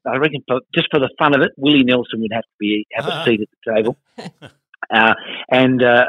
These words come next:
Speaker 1: and the, the other musician I've always respected and has been probably the, the, the, the one I've modelled so much of what I do on is, uh, is Elvis Costello, um, because he crosses right across from punk music into country and so forth. Um, and then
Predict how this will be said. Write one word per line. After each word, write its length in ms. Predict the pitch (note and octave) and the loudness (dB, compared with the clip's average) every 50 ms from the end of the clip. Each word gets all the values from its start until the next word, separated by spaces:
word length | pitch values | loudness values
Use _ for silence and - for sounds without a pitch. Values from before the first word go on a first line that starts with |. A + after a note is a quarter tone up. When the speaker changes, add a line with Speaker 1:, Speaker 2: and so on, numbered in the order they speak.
| A#2+ A#2+ B2+ - | 2 -2 -2 -4
Speaker 1:
and 220 | B2 B2 B2 A#2 | -4 -6 -4 -2
the, 240 | A#2+ A#2+ A#2+ A2+ A2+ - | -2 -2 -2 -4 -4 -2
the 120 | A#2 B2 | 0 0
other 160 | B2+ A#2 A2+ G#2+ | 0 0 0 -2
musician 500 | A2+ A#2+ A#2+ A2 - A#2+ A2+ - A2+ A2 A2 | -2 -2 -2 -2 -2 -4 -4 -4 -4 -4 -2
I've 180 | A2 A2 G#2 - | -2 -2 -2 -2
always 240 | A#2+ A#2+ A#2+ A#2+ G#2+ - | -2 0 0 0 0 0
respected 480 | A2 - - - - G#2 - _ A2+ A2 | -4 -8 -6 -6 -6 -8 -6 _ -6 -4
and 120 | G#2+ G#2 | -4 -4
has 100 | G#2 G2 - | -4 -4 -4
been 280 | - A2+ G#2 G#2 G2+ G2 - _ _ _ _ _ _ _ _ | -2 0 0 0 -2 -4 -6 _ _ _ _ _ _ _ _
probably 300 | - - D3 C3+ A#2+ A#2+ G#2+ | -2 -2 0 2 2 2 2
the, 120 | G2+ A2+ A2 - - | 2 -2 -2 -2 -4
the, 380 | A#2 G#2 - _ - A2 A2 - _ _ | -6 -6 -6 _ -16 -16 -16 -16 _ _
the, 100 | - A#2+ A2 _ _ | -10 -10 -10 _ _
the 60 | A#2 | -4
one 160 | A2 A#2+ A#2+ A2+ | -2 0 0 0
I've 120 | G2+ A2 | 0 0
modelled 380 | A2+ B2 A#2+ A#2+ A2+ A2 G#2 - - - | 0 0 2 2 0 -2 -4 -4 -2 0
so 120 | C#3 A#2+ | 0 2
much 220 | A2+ A#2 G#2+ - C#3+ | 2 0 -2 -2 -4
of 60 | G2+ | -4
what 120 | - A2+ A2+ | -4 -4 -2
I 120 | A2+ G2 F#2 - | -2 -2 -2 0
do 180 | B2+ C3 C3+ | 2 2 2
on 300 | B2 A2 G2 F#2 F#2+ G#2 | 2 2 0 -2 -2 -4
is, 280 | - G2+ G#2 G#2 G#2 G2 - - | -4 -2 -2 -4 -4 -4 -4 -4
uh, 80 | F#2+ F2+ - - - - - _ _ | -4 -4 -6 -12 -20 -20 -20 _ _
is 160 | - A#2 A2 | -4 -2 0
Elvis 280 | A2+ A#2+ A2+ G#2+ G2+ - - - | 2 2 2 0 -2 -8 -6 -6
Costello, 560 | B2 G#2+ - - - D3 C#3 C#3+ C#3 C#3+ C#3+ C#3 - _ _ _ _ | -6 -6 -4 0 2 2 4 4 4 4 2 -2 -8 _ _ _ _
um, 320 | C3 B2+ B2+ B2+ B2 B2+ A#2+ | -2 0 0 0 0 -2 -6
because 260 | A#2+ - - B2+ A2+ | -6 -6 -6 -6 -4
he 140 | - C3+ A2+ | -6 -8 -8
crosses 420 | - - C3+ A2+ - A#2+ A2+ G2+ G#2 _ A#2 | -6 -6 -6 -6 -6 -10 -12 -12 -14 _ -2
right 260 | A#2+ B2 A#2+ A#2+ A2+ | 0 2 2 2 0
across 240 | A2 - - A2 G2+ - - | -2 -6 -10 -12 -12 -10 -12
from 120 | - G2+ - | -12 -12 -6
punk 220 | - B2 A#2+ - | -4 -4 -4 -2
music 320 | - G#2+ A2 G#2+ - G#2+ G2 G#2+ | 0 0 0 0 -2 -4 -6 -6
into 160 | G#2+ G2 - - | -6 -8 -8 -6
country 380 | - A#2+ A2 G#2 - - A2 G#2+ | -6 -4 -4 -4 -4 -4 -2 -2
and 120 | G2 F#2 - | -4 -4 -4
so 160 | - A2+ G#2+ G#2 - | -4 -2 -2 -4 -4
forth. 280 | - F2+ F2 G2 - - _ _ _ - - - - - - - | -4 -2 -2 -2 -4 -6 _ _ _ -20 -20 -20 -20 -20 -2 2
Um, 200 | C3+ C#3 D3+ E3+ | 2 2 2 2
and 120 | D3 D3+ C#3+ | 0 2 2
then 240 | F3 G3 G3+ G3+ F3+ | 4 4 4 2 -2